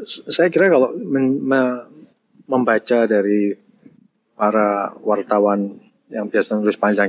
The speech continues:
itu banyak ya. Dari, oh, banyak sekali saya kira, Juan Didion,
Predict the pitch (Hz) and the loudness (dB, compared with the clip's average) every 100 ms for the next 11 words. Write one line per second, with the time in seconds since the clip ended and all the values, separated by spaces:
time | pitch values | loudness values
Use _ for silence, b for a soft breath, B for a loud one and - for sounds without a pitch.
0 | 98 135 127 131 - 104 101 104 - - | 0 0 0 -2 -2 0 2 0 -2 -6
1 | - _ B B B B B _ - 98 | -8 _ B B B B B _ -2 0
2 | 101 98 98 95 - - _ _ _ _ | 2 0 0 -4 -8 -18 _ _ _ _
3 | _ - 127 110 98 107 - 98 90 98 | _ 0 2 4 0 -2 0 0 0 0
4 | 98 92 107 101 98 107 110 110 110 104 | 0 2 2 0 0 -2 0 2 2 2
5 | 101 101 101 | -2 -8 -16